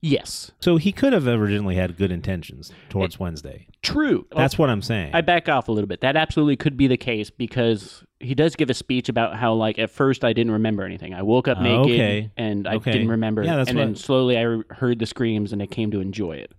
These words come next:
Speaker 2: Okay, yeah.
Speaker 1: So that fits to your argument.
Speaker 2: Okay.
Speaker 1: So maybe it did start off as something, but because he was being manipulated, that just
Speaker 2: Okay.
Speaker 1: took more effect.
Speaker 2: That makes me feel better because when that was revealed, I was like, "Oh, man," 'cause you kinda like him. And then,
Speaker 1: Yeah.
Speaker 2: then you kinda feel bad for him. And then you realize,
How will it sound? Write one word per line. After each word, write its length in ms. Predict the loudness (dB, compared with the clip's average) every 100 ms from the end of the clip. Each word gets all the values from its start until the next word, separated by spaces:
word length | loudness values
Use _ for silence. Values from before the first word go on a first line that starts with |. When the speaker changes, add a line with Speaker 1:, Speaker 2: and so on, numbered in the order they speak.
| -6
Speaker 2:
Okay, 260 | -2 -2
yeah. 340 | 0 -2 -4 -4
Speaker 1:
So 120 | -2
that 180 | 0 0
fits 240 | 2 0 2
to 80 | 2
your 180 | 4 2
argument. 320 | 0 -2 -2
Speaker 2:
Okay. 220 | -2 -6 -10
Speaker 1:
So 140 | -2 2
maybe 380 | 4 6 4 4
it 120 | 2
did 160 | -2
start 240 | 0 0 2
off 180 | 2 0
as 80 | 0
something, 420 | -2 0 -2 0
but 380 | 2 0 0 -4
because 320 | -2 0 0
he 100 | 0
was 140 | 0
being 260 | 0 0 4
manipulated, 680 | 2 4 2 2 2 0 -6 _ -6
that 160 | -2
just 160 | 0 -2
Speaker 2:
Okay. 120 | -6 -16 _
Speaker 1:
took 160 | -2 2
more 220 | 2 2
effect. 320 | -2 -6 -4
Speaker 2:
That 140 | -2 0
makes 160 | 0 0
me 120 | 0
feel 220 | 2 2
better 300 | 2 0 0
because 560 | -2 0 0 0 -8 -18 -4
when 220 | 0 2
that 160 | 2
was 160 | 0 0
revealed, 340 | -2 0 0
I 100 | 0
was 120 | 0 -2
like, 140 | -6 -6
"Oh, 220 | -6 -4
man," 640 | -2 -2 -2 -2 -2 -4 -8 _
'cause 200 | -2 -2
you 160 | -4 -6
kinda 260 | -2 -2 0
like 260 | 0 0
him. 240 | -2 -4 -8
And 280 | -4 0 2
then, 160 | 2 2
Speaker 1:
Yeah. 80 | -2 -8 -20 _
Speaker 2:
then 140 | 0 0
you 80 | 2
kinda 180 | 2
feel 180 | 4 2
bad 200 | 4 2 2
for 80 | 0
him. 60 |
And 100 | 2
then 140 | 2 2
you 100 | 4
realize, 480 | 4 4 4 0